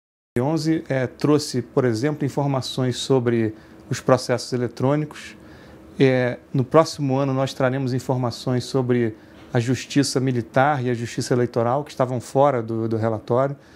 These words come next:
que engloba principalmente a justiça federal, estadual e do trabalho. Então, e, e a, e a própria apresentação do impacto das execuções fiscais nas estatísticas do Poder Judiciário.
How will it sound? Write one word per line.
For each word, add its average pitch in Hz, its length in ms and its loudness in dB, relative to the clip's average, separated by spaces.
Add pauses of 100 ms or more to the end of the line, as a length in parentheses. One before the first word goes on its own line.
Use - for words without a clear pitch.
(180)
que - 120 -2
engloba 123 440 2
principalmente 120 600 -4
a 117 40 -2
justiça 110 420 -4
federal, 117 640 0 (320)
estadual 120 720 0
e 139 80 -2
do 120 120 -6
trabalho. 131 600 -2 (640)
Então, 156 400 0
e, 147 440 0
e 170 160 -2
a, 220 220 2
e 175 80 4
a 170 60 6
própria 208 360 2
apresentação 170 1000 0 (500)
do 135 200 4
impacto 170 760 0
das 147 220 2
execuções 147 580 -2
fiscais - 920 -4 (600)
nas 135 340 2
estatísticas 143 840 -2
do 135 80 -8
Poder 135 280 2
Judiciário. 113 640 -2